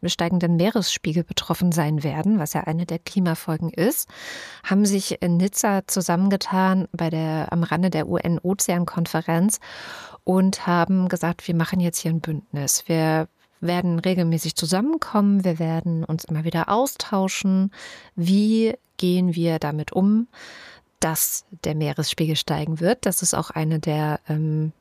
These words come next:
zentralen Aussagen, die da so, äh, getroffen wurde. Wie, wie, die Frage ist nicht ob, sondern die Frage ist, wann müssen wir zum Beispiel sehr viele Menschen umziehen, weil sie da,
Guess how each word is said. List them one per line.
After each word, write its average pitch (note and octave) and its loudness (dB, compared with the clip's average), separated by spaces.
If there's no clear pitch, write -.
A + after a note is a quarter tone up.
zentralen D#3 0
Aussagen, D#3 0
die D#3+ 0
da D#3 0
so, E3 -2
äh, D#3+ 0
getroffen G3 0
wurde. F3 2
Wie, E3+ 0
wie, E3+ 0
die F3 0
Frage F#3 2
ist - 0
nicht E3+ -2
ob, - -2
sondern D#3+ -4
die D3+ -6
Frage E3 0
ist, - -8
wann E3+ 2
müssen F#3+ 2
wir F3 0
zum F3+ 0
Beispiel E3 -2
sehr E3 -2
viele E3+ -2
Menschen E3 0
umziehen, G3+ 2
weil F3 -2
sie F3 -4
da, E3 -2